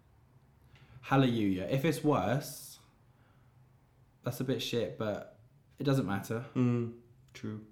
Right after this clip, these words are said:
Speaker 1: It's fine. Get, get over it. <laughs> But it should be fine. It should be fine. There's no difference that we're doing this week to the last time I recorded, apart from the fact that we have someone to talk to.
Speaker 2: Yeah.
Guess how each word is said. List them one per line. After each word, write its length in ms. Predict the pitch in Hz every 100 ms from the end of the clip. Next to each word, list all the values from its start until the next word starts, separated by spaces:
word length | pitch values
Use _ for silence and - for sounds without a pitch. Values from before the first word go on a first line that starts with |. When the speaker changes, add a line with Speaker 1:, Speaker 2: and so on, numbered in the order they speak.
| - _ _ _ _ _ _ -
Speaker 1:
It's 140 | 135 -
fine. 500 | 123 117 110 135 147 - - _ _ _ _
Get, 320 | - 160 - -
get 140 | 143
over 340 | 123 113 113 143
it. 180 | - - -
<laughs> 80 | - - - - - - - _ - - - - - - - - - -
But 380 | 165 160 - - -
it 160 | 175
should 220 | 175 233
be 120 | - 196
fine. 340 | 180 131 113
It 160 | 113 147
should 420 | - - 190 190
be 120 | 175
fine. 240 | 156 143
There's 120 | 139 147
no 160 | 190
difference 720 | 180 180 175 135 131 - - - -
that 360 | 139 131 - -
we're 100 | 139
doing 220 | 135 139 135
this 200 | 135 -
week 240 | 120 98
to 100 | -
the 80 | 120
last 280 | 120 117 120
time 340 | 120 110 107 107
I 60 |
recorded, 540 | 107 104 113 107 101 98
apart 360 | 113 127 -
from 80 | 120
the 80 | 110
fact 380 | - 110 - -
that 260 | 107 - -
we 80 | 113
have 220 | 107 107
someone 220 | 113 104
to 80 | -
talk 280 | - 107 -
to. 200 | - 101 - -
Speaker 2:
Yeah. 80 | -